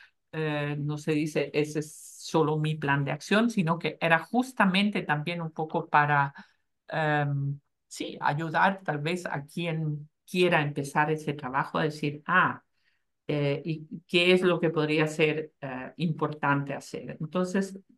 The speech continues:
eh, empezamos, eh, a desarrollar ese plan de acción, demoramos como un año y medio, eh, con, eh, catorce expertos de diecinueve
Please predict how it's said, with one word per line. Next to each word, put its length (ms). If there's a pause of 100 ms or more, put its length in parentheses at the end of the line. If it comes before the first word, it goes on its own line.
eh, 400
empezamos, 880 (100)
eh, 560 (240)
a 120
desarrollar 800
ese 180
plan 260
de 80
acción, 520 (400)
demoramos 540
como 220
un 200
año 220
y 40
medio, 520 (600)
eh, 320
con, 600 (300)
eh, 720 (420)
catorce 500
expertos 880
de 400
diecinueve 840